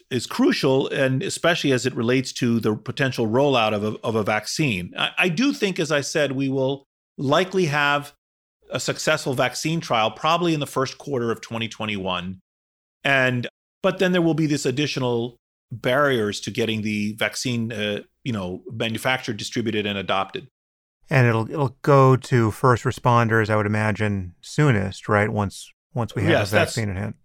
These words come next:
Speaker 1: Yeah, and health personnel. I think that's a very
Speaker 2: Yeah.
Speaker 1: ethically defensible and very rational procedure. So it'll go first to them,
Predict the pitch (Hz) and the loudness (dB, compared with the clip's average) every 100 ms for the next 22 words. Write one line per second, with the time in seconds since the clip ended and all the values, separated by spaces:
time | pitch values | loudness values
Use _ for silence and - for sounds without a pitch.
0 | _ _ - 190 131 147 147 160 - 135 | _ _ -2 2 2 2 4 2 2 -4
1 | - 113 101 113 156 127 139 123 127 135 | -2 0 0 0 -2 -2 -2 -2 2 2
2 | 135 135 135 131 131 120 139 131 120 127 | 2 0 -2 -4 -2 -2 -2 -2 -2 -4
3 | 113 113 104 127 110 110 120 - 113 101 | -2 -4 -2 -2 0 0 0 -2 -4 -4
4 | - _ _ _ _ 123 - 190 139 107 | -8 _ _ _ _ -6 -2 0 0 -2
5 | 107 - 113 113 143 131 165 160 - 123 | -4 -2 -2 -2 -2 0 0 -2 -2 0
6 | 120 107 135 | 2 2 -2